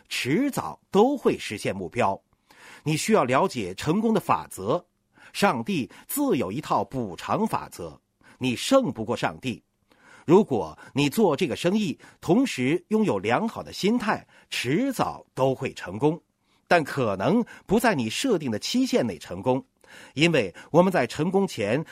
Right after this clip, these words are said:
都需要成长。你不要和他人去比较。如果所有的孩子都进行测试，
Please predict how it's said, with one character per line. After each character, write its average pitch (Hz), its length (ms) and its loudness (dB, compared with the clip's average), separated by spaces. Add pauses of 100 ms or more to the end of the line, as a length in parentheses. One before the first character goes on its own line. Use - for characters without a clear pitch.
(100)
都 220 260 6
需 - 160 -2
要 110 120 2
成 147 300 -2
长。 82 280 -2 (540)
你 143 140 -2
不 170 140 4
要 143 140 4
和 127 200 -2
他 240 300 -2
人 147 180 0
去 175 180 -4
比 78 300 -12
较。 190 260 -2 (500)
如 202 220 6
果 95 360 -2
所 190 280 4
有 247 60 4
的 139 80 2
孩 107 280 -2
子 117 260 -8 (200)
都 214 260 4
进 143 140 -2
行 156 140 -2
测 175 260 -2
试， - 300 -4